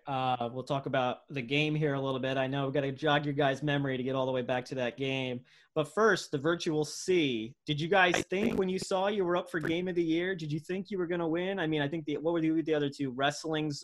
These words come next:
uh, walk-off pin, which I didn't even know was a thing, against American, and football's, uh, basically another walk-off, an overtime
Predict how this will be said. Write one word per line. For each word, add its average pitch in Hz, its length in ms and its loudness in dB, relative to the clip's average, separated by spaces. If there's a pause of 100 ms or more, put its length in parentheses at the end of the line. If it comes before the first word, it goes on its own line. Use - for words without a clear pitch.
uh, 135 240 2
walk-off 147 540 2 (580)
pin, 170 300 4
which 156 160 0
I 147 40 0
didn't 147 160 0
even 139 180 0
know 127 100 0
was 120 140 0
a 113 40 -2
thing, 139 400 -4 (380)
against 143 420 0
American, 156 760 0 (120)
and 135 560 -2
football's, 143 800 0 (140)
uh, 131 260 0
basically 139 420 -2
another 127 260 0
walk-off, 117 460 -2
an 120 60 -6
overtime 123 720 -2